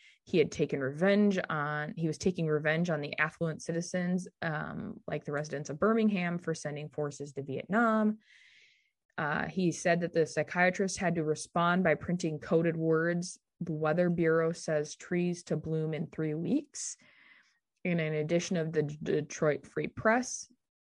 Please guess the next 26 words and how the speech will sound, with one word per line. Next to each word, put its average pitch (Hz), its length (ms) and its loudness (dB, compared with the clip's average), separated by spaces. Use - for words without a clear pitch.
Uh, 156 300 -4
and 156 180 -2
then 151 240 0
they 151 120 2
would 147 200 2
provide, 143 420 0
he 190 160 0
would 170 140 2
provide 151 340 0
photographic 143 540 -2
evidence 180 640 0
in 165 80 -4
exchange 151 420 -4
for 156 160 -6
immunity 147 460 -4
from - 160 -10
prosecution. 185 960 -4
They 139 160 0
did 165 220 2
that, 175 340 0
but - 100 -14
they 156 80 -4
never 143 240 -4
got 131 180 -2
any 131 100 -8
response. - 340 -12